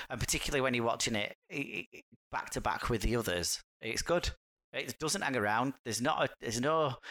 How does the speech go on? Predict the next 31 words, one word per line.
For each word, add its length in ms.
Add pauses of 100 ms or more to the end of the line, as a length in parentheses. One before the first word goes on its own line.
(120)
exposition. 720
There's 140
no 140
messing 340
around 380
in 100
that 220
film. 340 (320)
It's 180
straight 360
in, 200
action, 320
action, 280
action, 240
action, 260
action, 320
and 80
boom, 240
you're 100
out 180
at 40
the 140
other 180
end, 180
and 120
it's 100
got 180
a 40
really 260
satisfying 640
conclusion. 640